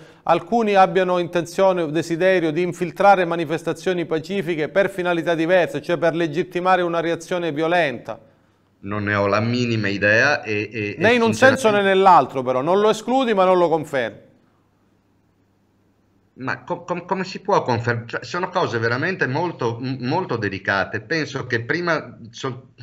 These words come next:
Speaker 2: soltanto prima di poter dare delle ipotesi del genere,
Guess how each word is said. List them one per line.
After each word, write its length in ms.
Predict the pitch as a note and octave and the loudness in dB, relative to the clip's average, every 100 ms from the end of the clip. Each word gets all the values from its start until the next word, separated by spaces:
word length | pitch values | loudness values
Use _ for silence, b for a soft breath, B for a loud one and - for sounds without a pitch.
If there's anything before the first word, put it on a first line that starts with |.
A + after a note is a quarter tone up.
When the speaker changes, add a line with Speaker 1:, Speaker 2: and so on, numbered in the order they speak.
| - - | -20 -20
Speaker 2:
soltanto 600 | - C3+ A#2+ E3+ F3 D3 | -14 -10 -4 -4 -4 -6
prima 280 | D3 D#3 | -4 -4
di 140 | C#3+ C3 | -4 -6
poter 500 | B2+ B2 C#3 C3 A2+ | -6 -2 0 0 -2
dare 300 | B2 C#3 C#3 | 0 0 -2
delle 200 | A#2 A#2 | -4 -6
ipotesi 440 | A#2 B2 B2+ A2+ | -6 -8 -8 -10
del 160 | A#2 A2+ | -8 -6
genere, 460 | G#2+ G2+ G2 F#2+ | -4 -2 -4 -8